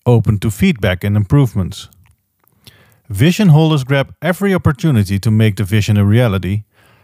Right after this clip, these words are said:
but also take every opportunity to make it better. They will inspect critique meticulously, dissect it,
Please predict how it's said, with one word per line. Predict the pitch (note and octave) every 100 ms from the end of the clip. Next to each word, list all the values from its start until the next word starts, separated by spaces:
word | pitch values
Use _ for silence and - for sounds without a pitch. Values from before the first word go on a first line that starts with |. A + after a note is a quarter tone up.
| _ -
but | A#2+ _
also | E3 F3+ C3
take | G#2+ G#2 -
every | G#2 G#2+
opportunity | G2 - G#2+ G#2 A2 A2
to | A#2
make | A#2 C#3
it | A#2
better. | C3 E3+ A2+ - - _ _ _ _ _ _ - -
They | A2
will | G#2 C3 C#3+
inspect | C#3 - - B2 -
critique | B2+ G#2 A#2 A2 - _
meticulously, | A2+ - - E3+ A2+ F2 F#2+ F#2 E2 F2+ _ _ _ -
dissect | A2 G2+ - A#2 -
it, | A2+ -